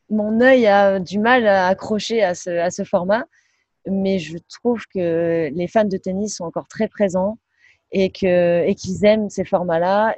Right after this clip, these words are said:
Et moi, je parle, j'entends parler depuis longtemps de, de la suppression des cinq sets, euh, de la suppression de tellement de choses, en fait, de la suppression presque de l'âme du tennis. Et ça, je suis pas d'accord, en fait.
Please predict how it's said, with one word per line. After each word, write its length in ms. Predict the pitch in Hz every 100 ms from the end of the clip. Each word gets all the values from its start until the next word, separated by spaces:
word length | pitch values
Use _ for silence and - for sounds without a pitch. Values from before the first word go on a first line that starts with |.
| 175
Et 100 | 175
moi, 200 | 185 190
je 120 | 175
parle, 400 | - 196 202 170
j'entends 280 | 170 185 202
parler 340 | 190 180 190
depuis 280 | 190 170 180
longtemps 400 | 175 175 196 196
de, 100 | 175
de 60 | 170 _ _ _
la 120 | - 196
suppression 480 | 208 - 196 -
des 100 | 170
cinq 240 | 165 190 180
sets, 520 | - 196 196 196 196 185
euh, 180 | 165
de 40 | 151 -
la 100 | 185
suppression 440 | 170 - 220 208 226
de 40 |
tellement 300 | 233 220 214
de 40 |
choses, 200 | 202 254
en 80 | 214
fait, 140 | - 185
de 100 | 190
la 80 |
suppression 460 | 190 247 240 220 262
presque 200 | 247 202
de 60 | 175
l'âme 240 | 190 220
du 100 | 196
tennis. 380 | - 175 160 - _ _ _
Et 80 | 196
ça, 160 | 240
je 40 | 226
suis 120 | 208
pas 100 | 180
d'accord, 320 | 165 170 160
en 60 | 147
fait. 180 | 160